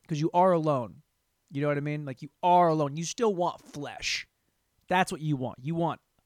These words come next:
fucking flesh. Like, Armie Hammer had a point, okay? That's what we all want. Hand, self flesh? Nah, it's just, these are, these dick beaters are doing nothing for nobody, especially me.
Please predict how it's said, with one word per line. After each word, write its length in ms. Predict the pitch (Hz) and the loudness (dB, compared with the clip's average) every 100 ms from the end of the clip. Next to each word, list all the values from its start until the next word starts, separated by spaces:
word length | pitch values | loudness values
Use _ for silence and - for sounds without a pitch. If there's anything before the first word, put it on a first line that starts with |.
| _ _ - | _ _ -14
fucking 520 | 156 139 - 139 117 - _ _ _ _ | -12 -12 -10 -10 -12 -18 _ _ _ _
flesh. 1000 | - - - 247 269 - - - - - _ _ _ _ _ _ _ _ _ _ _ _ _ _ _ _ _ - | -20 -18 -16 -14 -16 -10 -6 -6 -6 -12 _ _ _ _ _ _ _ _ _ _ _ _ _ _ _ _ _ -6
Like, 200 | 147 - | -6 -2
Armie 360 | 175 214 233 196 | 0 2 2 2
Hammer 380 | 185 180 165 - _ _ | 2 0 -2 -8 _ _
had 200 | - 156 | -6 -4
a 60 | 131 | -4
point, 320 | - 107 - _ _ _ _ - | -8 -10 -18 _ _ _ _ -14
okay? 420 | 120 156 156 165 - | -6 -2 0 -2 -8
That's 140 | - 196 | -10 -6
what 120 | 185 | -2
we 100 | 196 | 2
all 180 | 190 180 | 2 2
want. 280 | 175 117 - _ _ _ _ _ _ _ _ - | 0 -2 -8 _ _ _ _ _ _ _ _ -8
Hand, 460 | 147 190 240 277 277 | 0 4 4 4 0
self 440 | - - 196 247 | -2 2 4 2
flesh? 520 | - 277 277 294 - - | 2 6 8 6 2 -4
Nah, 200 | 180 185 | -2 -2
it's 180 | 139 143 | 0 -2
just, 280 | - 170 - | -2 -2 -2
these 160 | 170 147 | -4 -2
are, 20 | |
these 160 | 156 | -4
dick 280 | 139 196 - | -2 -2 0
beaters 320 | 202 190 185 | 2 4 4
are 60 | 160 | 4
doing 280 | 147 170 156 | 0 -2 -2
nothing 280 | 156 160 143 | -6 -8 -10
for 100 | 143 | -8
nobody, 380 | 139 117 107 | -6 -6 -10
especially 460 | 107 - 180 139 113 | -10 -2 -2 -2 -6
me. 280 | 113 107 | -4 -6